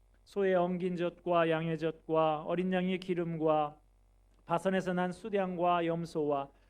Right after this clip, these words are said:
지극히 아름다운 밀을 먹이시며 또 포도즙의 붉은 술을 마시게 하셨도다." 자, 이 부분을 읽을 때 부모가 사랑하는 자식을 위해서 하는 말씀이라는 관점으로 읽어야 제대로 읽는 것입니다.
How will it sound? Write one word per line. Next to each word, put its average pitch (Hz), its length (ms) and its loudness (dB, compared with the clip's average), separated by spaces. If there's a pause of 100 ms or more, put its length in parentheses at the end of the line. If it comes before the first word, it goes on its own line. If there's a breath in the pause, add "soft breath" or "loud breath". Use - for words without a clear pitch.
지극히 185 460 -2
아름다운 180 540 2
밀을 175 240 0
먹이시며 147 800 -6 (280)
또 202 200 2
포도즙의 190 600 -2
붉은 185 460 0
술을 190 340 -6
마시게 151 460 -4
하셨도다." 117 960 -10 (1000)
자, 156 240 -6
이 175 220 -10
부분을 240 400 -8
읽을 147 180 -6
때 226 500 0 (1000)
부모가 214 880 -2 (640)
사랑하는 233 840 -4
자식을 240 680 -12
위해서 233 280 -4
하는 226 300 -8
말씀이라는 170 1120 -6
관점으로 180 580 -4
읽어야 156 520 -2
제대로 165 400 -4
읽는 151 260 -8
것입니다. 160 580 -10